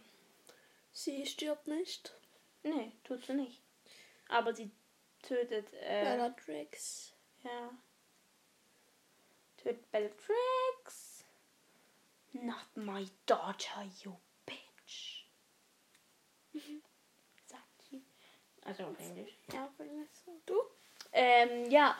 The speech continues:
Speaker 2: das war's auch schon mit denen, die aus den, äh, au-, aus, an den, A-, Huha, genau, herzlichen Glückwunsch, aus den anderen Büchern bekannt waren. Und zwar geht's jetzt weiter mit denen, die aus den Theaterstück bekannt sind, also aus dem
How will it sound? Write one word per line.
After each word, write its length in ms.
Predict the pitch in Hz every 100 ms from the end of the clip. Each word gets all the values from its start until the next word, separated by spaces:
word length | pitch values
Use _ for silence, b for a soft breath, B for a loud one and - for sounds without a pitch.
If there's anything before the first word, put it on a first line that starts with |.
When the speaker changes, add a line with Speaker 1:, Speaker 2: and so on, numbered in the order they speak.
| -
Speaker 2:
das 140 | - 247
war's 180 | 285 277
auch 60 |
schon 200 | 269 262
mit 160 | 262 247
denen, 160 | 247
die 120 | 233 202
aus 180 | 214
den, 380 | 226 208 202 - -
äh, 180 | - 208 - -
au-, 220 | 214 208 -
aus, 160 | 226 247 -
an 180 | 220 247
den, 160 | 240 -
A-, 220 | 233 240 262
Huha, 380 | 302 330 330 392 - - -
genau, 360 | 196 214 359 -
herzlichen 360 | - 214 - 214
Glückwunsch, 280 | 226 254 - B B B
aus 120 | 220
den 100 | 226
anderen 400 | - 247 233 220
Büchern 300 | 262 311 302
bekannt 320 | 294 294 285
waren. 180 | 311 330
Und 140 | 262
zwar 100 | 247
geht's 180 | 240 240
jetzt 140 | -
weiter 220 | 220 226 240
mit 180 | 214
denen, 140 | 226 233
die 100 | -
aus 120 | -
den 120 | 226
Theaterstück 840 | 220 - - 359 311 254 - 196
bekannt 480 | 202 196 202 202 202
sind, 360 | - 202 233 285
also 180 | 196 190
aus 160 | 190
dem 260 | - 185